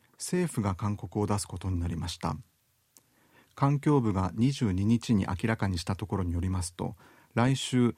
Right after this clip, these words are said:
政府が発表する予定の春のピーエム二点五対策に、政府が企業に対して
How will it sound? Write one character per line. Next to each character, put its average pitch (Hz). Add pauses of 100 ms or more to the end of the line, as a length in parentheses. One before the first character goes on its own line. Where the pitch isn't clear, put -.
(140)
政 165
府 131
が 110
発 107
表 107
す 117
る 110
予 107
定 101
の 92 (160)
春 165
の 104
ピ 131
ー 127
エ 123
ム 120
二 123
点 90
五 92
対 104
策 85
に、 90 (380)
政 165
府 113
が 104
企 -
業 120
に 95
対 98
し -
て 90